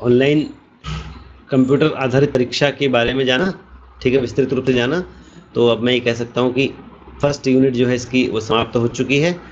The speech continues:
और अब अगली वीडियोज़ में हम इसकी जो second unit है या अगली जो units हैं जिसमें कि logic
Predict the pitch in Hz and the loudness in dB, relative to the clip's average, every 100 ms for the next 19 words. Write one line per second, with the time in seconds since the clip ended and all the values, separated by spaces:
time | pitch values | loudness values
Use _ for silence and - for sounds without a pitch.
0 | - - 110 117 - 127 120 120 123 127 | -20 -6 0 0 0 -2 -2 -4 0 2
1 | 120 117 117 113 123 131 131 - 123 123 | 2 2 0 0 0 0 -2 -2 0 0
2 | - - 120 123 123 120 117 113 113 110 | -2 -4 -4 -2 -2 -2 -6 -4 -2 0
3 | 104 113 113 120 120 120 117 127 131 - | -2 -2 0 0 2 2 2 0 -4 -4
4 | 104 101 - - 104 131 123 127 117 120 | -4 -4 -12 -14 -2 -2 0 -2 0 0
5 | 113 131 | 0 -2